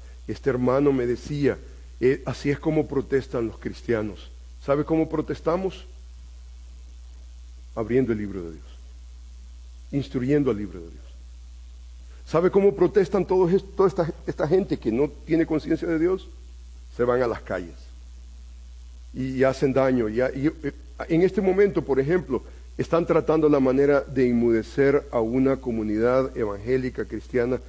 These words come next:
que no está en, que no está, no está a favor de lo que ellos están haciendo. E-, ellos quieren hacer esto. Nosotros vamos a hablar de la verdad de Dios. Esa es nuestra protesta, nuestra forma de protesta. No es,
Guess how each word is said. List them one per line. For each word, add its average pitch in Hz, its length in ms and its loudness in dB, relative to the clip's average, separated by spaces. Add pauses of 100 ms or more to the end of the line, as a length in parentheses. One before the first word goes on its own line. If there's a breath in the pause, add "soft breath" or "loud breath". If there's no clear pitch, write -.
(260 loud breath)
que 117 120 -2
no 117 120 -2
está 131 160 -4
en, 139 80 -2 (160)
que 120 280 -4
no 131 180 0
está, 156 280 -2 (600)
no 139 80 2
está 147 140 -4
a - 40 -6
favor 156 360 -2
de 214 80 -4
lo 160 120 -2
que - 80 -6
ellos 95 140 -6
están 90 240 -14
haciendo. 80 340 -16 (1000 soft breath)
E-, 180 200 2
ellos 196 180 4
quieren 214 280 6
hacer 196 260 4
esto. 214 380 4 (200)
Nosotros 160 400 2
vamos 156 240 2
a 135 60 0
hablar 139 320 2
de 127 100 4
la 104 120 4
verdad 95 360 -2
de 90 140 -8
Dios. 95 160 -8 (360 soft breath)
Esa 131 300 2
es 123 60 -2
nuestra 110 460 -6 (300)
protesta, 107 460 -4
nuestra 95 260 -10
forma 113 400 -2
de 101 80 -4
protesta. - 540 -10 (360 soft breath)
No 113 240 0
es, 123 220 -6